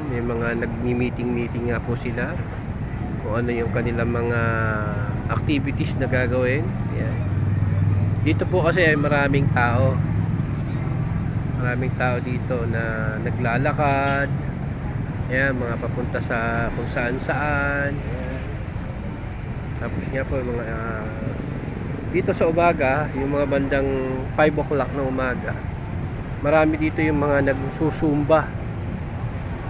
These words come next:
Nagsusumba, saka yung mga nagwo-walking-walking. Pagka ganitong oras,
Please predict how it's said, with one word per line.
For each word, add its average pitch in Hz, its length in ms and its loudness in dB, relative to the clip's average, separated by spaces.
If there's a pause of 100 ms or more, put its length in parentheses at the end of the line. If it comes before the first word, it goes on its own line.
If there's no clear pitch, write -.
(280)
Nagsusumba, 156 880 2
saka 139 320 0
yung 139 240 2
mga 135 160 4
nagwo-walking-walking. 131 1120 2 (320)
Pagka 156 320 2
ganitong 160 320 0
oras, 139 480 2